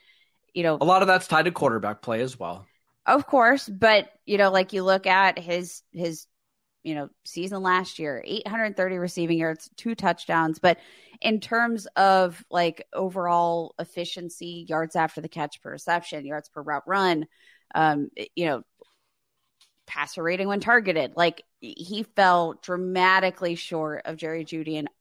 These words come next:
Speaker 1: all of those regards with the same quarterback play.
Speaker 2: Sure.
Speaker 1: Um, a-, and I think, y-, you know, I don't know. It's just, it's felt like Courtland Sutton was kind of a,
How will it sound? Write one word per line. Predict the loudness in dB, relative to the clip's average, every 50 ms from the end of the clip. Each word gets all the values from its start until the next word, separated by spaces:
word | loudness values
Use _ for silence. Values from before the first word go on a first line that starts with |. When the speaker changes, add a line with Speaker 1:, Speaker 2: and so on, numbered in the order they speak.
| _ 0
Speaker 1:
all | 4 4 4 4 2
of | -2 -2 -2
those | -6 -6 -6 -8
regards | -12 -10 -6 -4 -6 -6 -6 -6 -6
with | -6 -6 -4
the | -4 -4
same | -2 0 -2 -2 -2 -4
quarterback | 0 0 0 0 0 -4 -8 -10 _ -10
play. | -12 -12 -12 -12 _ _ -16
Speaker 2:
Sure. | -10 -10 -10 -10 -10 _ _ _ 0
Speaker 1:
Um, | 2 2 2 2 0 -2 -6 _ _ _ _ _ _ 2
a-, | 4 4 4 4 2
and | 0 2 0 -4 -4 0
I | 0 0 0
think, | 0 -2 -2 0 0 -2 -6 _ -16 -18
y-, | -18 -18 _ -10
you | -8 -4
know, | -2 -2 -2 -2 -4 -6 -6
I | -4
don't | -2 0 0 0 0 -2 -6 -6
know. | -4 -2 0 2 4 4 4 4 2 2 0 0 -2 -4 _ _ _ _ _ _ _ _ _ _ _ _ _ _ _ _ _ _ _ _ _ _ _ _ -4 -4
It's | -4 -4 -4 -10
just, | -12 -10 -8 -8
it's | -8 -8 -4
felt | 0 0 0 2
like | 2 0 -2 -2 _ _ _ _ -8
Courtland | -4 -4 -4 -2 -2 -6 -4 -2
Sutton | -2 -2 -2 -2 -2 -4
was | -4 -6 -6 -6
kind | -6 -4 -4 -2
of | -2 -2
a, | 0 0 0 0 0 -2 -4